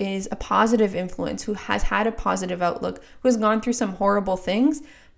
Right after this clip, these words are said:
but is working toward a better life and bettering themselves. And that is,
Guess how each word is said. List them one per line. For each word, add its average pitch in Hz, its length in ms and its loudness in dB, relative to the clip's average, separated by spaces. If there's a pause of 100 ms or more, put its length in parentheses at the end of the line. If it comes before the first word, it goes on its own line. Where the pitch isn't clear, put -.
but 185 360 4
is 196 640 -2 (500)
working 208 720 2
toward 185 840 0 (920)
a 202 80 4
better 196 360 4
life 185 420 0
and 180 560 -2 (420)
bettering 208 420 4
themselves. - 680 -4
And 190 460 -4
that 233 240 4
is, 214 260 2